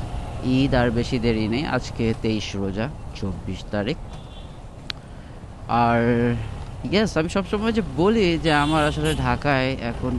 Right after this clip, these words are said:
কোনো ফ্রেন্ডস নাই। হ্যাঁ, ছোট ভাই ব্রাদার আছে অনেক, অনেক আত্মীয় স্বজন আছে ফিউ, but ফ্রেন্ডস নাই। ফ্রেন্ডস হইল someone that you choose, আপনার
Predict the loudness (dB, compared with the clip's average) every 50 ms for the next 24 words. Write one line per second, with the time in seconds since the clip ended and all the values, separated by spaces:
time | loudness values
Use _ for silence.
0 | -4 -4 -4 -2 -2 -2 -2 -4 -6 -6 -4 0 2 2 4 4 2 0 0 -2
1 | -2 -2 0 0 0 0 -2 -4 -4 -4 -4 -4 -4 -2 -4 -4 -2 0 0 0
2 | 0 0 -2 -4 -2 -2 -2 0 2 2 2 2 2 0 0 2 2 2 2 2
3 | 0 0 -2 -4 -4 -4 -4 -4 -4 -2 -2 -2 0 -2 -2 -2 -4 -4 -4 -4
4 | -4 -6 -6 -8 -8 -8 -8 -8 -8 -8 -10 -10 -8 -8 -8 -6 -6 -6 -6 -8
5 | -10 -10 -8 -6 -6 -6 -4 -2 -4 -2 -2 -2 -2 -2 0 0 0 -2 -2 0
6 | 2 2 2 2 0 -2 0 2 4 4 4 4 2 0 0 -4 -8 -8 -10 -10
7 | -10 -12 -10 -10 -8 -8 -8 -8 -8 -8 -8 -8 -6 -6 -6 0 4 6 6 6
8 | 4 0 -6 -8 -6 -8 -6 -6 -6 -8 -8 -8 -8 -8 -6 -6 -6 -6 -6 -6
9 | -4 -4 -4 -6 -6 -6 -8 -6 -6 -8 -6 -2 2 2 4 4 4 2 2 4
10 | 4 4 4 4 4 0 -2 -2 -4 -4 -4 2 4 4 4 6 4 4 4 6
11 | 6 6 6 6 6 6 6 4 2 2 0 4 4 4 6 6 4 2 2 2
12 | 4 4 2 2 2 2 2 2 2 0 -2 0 2 4 4 2 0 -2 -4 -4
13 | -2 0 0 -2 0 2 0 0 2 2 4 4 6 6 6